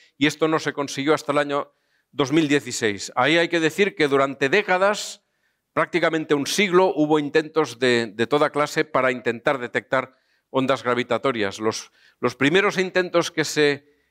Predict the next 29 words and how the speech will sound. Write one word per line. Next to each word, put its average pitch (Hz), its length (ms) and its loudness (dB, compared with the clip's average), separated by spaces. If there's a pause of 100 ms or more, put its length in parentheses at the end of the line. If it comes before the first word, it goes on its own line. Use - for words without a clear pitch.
(100)
que 139 100 0
se 139 140 0
hicieron 185 400 2
fueron, 165 440 2
pues, 143 160 0
del 135 140 2
estilo 160 380 2
de 151 80 2
lo 139 100 0
que 143 80 -2
les 127 160 0
estaba 143 340 0
diciendo 135 440 -2
antes. 147 320 -4
Se - 160 -12
coge 151 280 0
una 131 380 0
barra, 131 480 0 (220)
un 143 160 -2
cilindro 147 500 2
muy 139 160 0
grande 202 580 0 (360)
y 131 100 0
se - 160 0
mira 147 300 2
a 131 160 0
ver 131 160 0
si - 100 -10
oscila, 113 560 -2